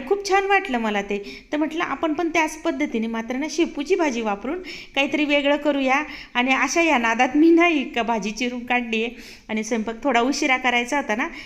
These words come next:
त्यामुळे म्हटलं चला हे तरी एक होईल आणि किचनसाठी एक रेसिपी पण माझी होऊन जाईल म्हटलं.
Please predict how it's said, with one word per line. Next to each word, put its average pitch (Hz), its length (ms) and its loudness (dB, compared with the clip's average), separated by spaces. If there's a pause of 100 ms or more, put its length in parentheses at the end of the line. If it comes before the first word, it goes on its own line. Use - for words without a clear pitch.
(160)
त्यामुळे 254 300 0
म्हटलं 254 300 -2
चला 226 200 0
हे 233 280 0
तरी 269 180 2
एक 277 240 0
होईल 262 340 2 (320)
आणि 240 540 0
किचनसाठी 277 540 -2
एक 240 140 0
रेसिपी 269 360 0
पण 220 120 -4
माझी 233 300 -2
होऊन 220 180 0
जाईल 196 180 -2
म्हटलं. 190 320 -6